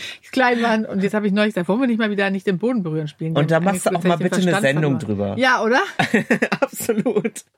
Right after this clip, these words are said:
Speaker 1: Ich finde das super. Vielleicht machen wir das mal im Frühstücksfernsehen. Eine
Speaker 2: Also,
Speaker 1: gute
Speaker 2: okay,
Speaker 1: Idee.
Speaker 2: also jetzt, äh, wissen wir, wie sich Frau Kalinda fit hält und
Speaker 1: Genau.
Speaker 2: die Kinder auch und, äh,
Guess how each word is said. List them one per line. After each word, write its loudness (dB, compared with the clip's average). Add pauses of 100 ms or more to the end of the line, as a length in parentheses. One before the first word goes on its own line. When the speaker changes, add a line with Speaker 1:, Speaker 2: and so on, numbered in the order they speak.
(800)
Speaker 1:
Ich 0
finde 2
das 2
super. -2
Vielleicht -6
machen -8
wir -10
das -8
mal -4
im -4
Frühstücksfernsehen. -8
Eine -6
Speaker 2:
Also, 2
Speaker 1:
gute 2
Speaker 2:
okay, 2
Speaker 1:
Idee. -2
Speaker 2:
also 0
jetzt, -2
äh, 0
wissen 2
wir, 2
wie 0
sich -2
Frau 0
Kalinda 0
fit -4
hält 0
und 2
Speaker 1:
Genau. 2
Speaker 2:
die -6
Kinder 0
auch -2
und, -6
äh, -6